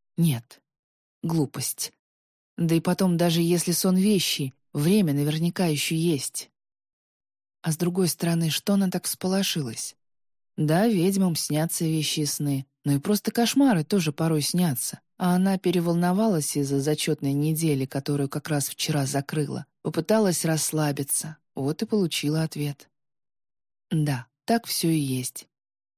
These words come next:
И папе она обо всём обязательно расскажет, но с утра. Вот и всё. Злата нашла телефон и оживила дисплей.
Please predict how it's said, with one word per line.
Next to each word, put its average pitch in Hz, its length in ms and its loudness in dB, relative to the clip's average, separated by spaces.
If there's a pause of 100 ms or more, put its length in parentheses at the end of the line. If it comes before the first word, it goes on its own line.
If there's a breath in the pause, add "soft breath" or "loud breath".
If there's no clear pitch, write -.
(500)
И - 60 -2
папе 214 300 0
она 170 220 0
обо 160 140 0
всём 175 260 0
обязательно 160 580 0
расскажет, 151 640 -2 (240)
но 226 180 2
с - 120 -4
утра. 135 400 -4 (640)
Вот 185 200 -2
и 110 60 -8
всё. - 300 -6 (1200)
Злата 196 400 2
нашла 196 380 4
телефон 220 640 2
и 208 100 2
оживила 170 500 2
дисплей. 156 640 -4